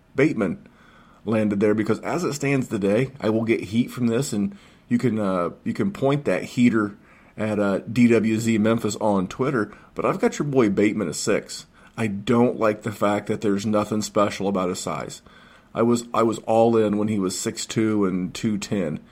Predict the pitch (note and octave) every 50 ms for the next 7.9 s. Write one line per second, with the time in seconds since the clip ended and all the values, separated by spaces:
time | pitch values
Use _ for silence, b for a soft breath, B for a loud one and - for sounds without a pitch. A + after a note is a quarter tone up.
0 | b b b b b b b - G#2 A#2 A#2 A#2 A#2 A2 - - A#2+ A2 A2 G#2
1 | G#2+ G#2+ G#2 G2 G2+ G2+ G#2 G2+ G#2 G#2 G#2+ G2 - - G#2+ A2 G#2+ G#2 G2 F#2+
2 | F#2+ F#2 G2 G2 G2+ G2 G2 G#2 G#2 G2+ G2+ G2 F#2 F2+ F2 - - b b b
3 | b b b b b b _ A2 A2+ A2 G#2 G2 F#2+ G2 A2 G#2+ - - A2+ G#2
4 | G2+ G#2 G#2+ G#2 G2+ G2 G2+ - G#2 G#2 G#2 G2+ G#2 G#2 G2+ G2+ F#2+ G2+ F#2 F#2
5 | - G2+ G#2 G2 G2+ - - G#2+ G2+ - - G#2 - - - A2 F#2 - - -
6 | B2 B2 G2 D#2 - B B B B B B B B - G2+ A2+ A2 G2 F#2+ F#2
7 | - - - - - - G3 G3 - - - F#3+ F3+ E3 D3+ C3+ -